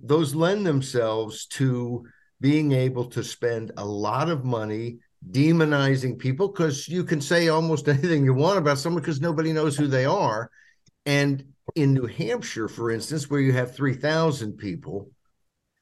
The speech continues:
people just don't come in and spend a bunch of money. And the reason they don't is because it doesn't work. It's not, it's not that they've somehow passed a law and said, "Hey, you can't, you can't do politics that way."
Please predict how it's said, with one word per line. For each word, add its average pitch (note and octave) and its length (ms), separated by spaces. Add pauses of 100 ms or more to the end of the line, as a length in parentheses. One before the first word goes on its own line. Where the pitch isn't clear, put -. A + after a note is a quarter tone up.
(460)
people F#3 340
just C3+ 420
don't F3 320
come E3 240
in A3+ 280
and C3+ 120
spend B2+ 300
a A2+ 40
bunch G2+ 300
of G#2+ 80
money. A#2 380
And C3 160
the A#2+ 80
reason G3 560
they C#3 140
don't C3+ 300
is C3+ 120
because A#2 400
it A2+ 140
doesn't A2+ 420
work. G#2 520 (420)
It's B2+ 280
not, C#3 460 (220)
it's C3 200
not F3+ 220
that D#3 120
they've C3+ 160
somehow D3 460
passed D3 420
a D#3 60
law B2+ 640 (400)
and A2+ 180
said, C3 320
"Hey, C#3+ 220
you B2+ 240
can't, C3+ 500 (100)
you C3 140
can't D#3+ 340
do D#3 140
politics C3+ 560
that G2 220
way." G2 400